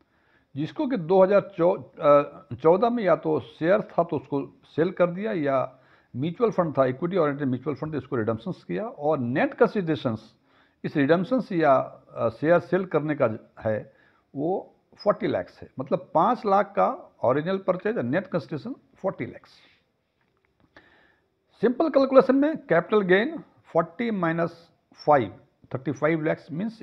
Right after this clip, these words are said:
इस ट्रांजैक्शन से मुझे लॉन्ग टर्म कैपिटल गेन पैंतीस लाख का हुआ। अब इस पैंतीस लाख में से हमारी इच्छा है कि कुछ पैसे मैं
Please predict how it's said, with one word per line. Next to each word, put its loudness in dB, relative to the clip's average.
इस -8
ट्रांजैक्शन 0
से -6
मुझे -2
लॉन्ग 2
टर्म -2
कैपिटल -2
गेन -4
पैंतीस -8
लाख -10
का -20
हुआ। -20
अब 0
इस -4
पैंतीस 2
लाख 4
में 0
से 2
हमारी 2
इच्छा 0
है 2
कि -12
कुछ -4
पैसे 2
मैं -4